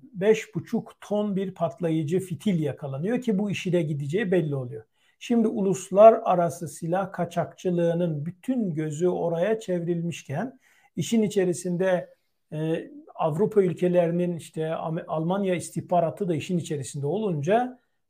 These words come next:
bir anda, şimdi Türkiye tarafında olsa Türkiye'nin zaten bir şey yaptığı yok. Zaten Erdoğan mit onlara yolu vermiş zaten kendi elemanları. Fakat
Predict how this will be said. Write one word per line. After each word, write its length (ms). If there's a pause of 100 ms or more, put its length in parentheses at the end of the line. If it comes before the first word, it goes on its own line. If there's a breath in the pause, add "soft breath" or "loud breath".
bir 360
anda, 600 (220)
şimdi 220
Türkiye 340
tarafında 440
olsa 280
Türkiye'nin 360
zaten 360
bir 60
şey 120
yaptığı 280
yok. 380 (300)
Zaten 340
Erdoğan 400
mit 220
onlara 320
yolu 240
vermiş 320
zaten 320
kendi 240
elemanları. 520 (380 soft breath)
Fakat 460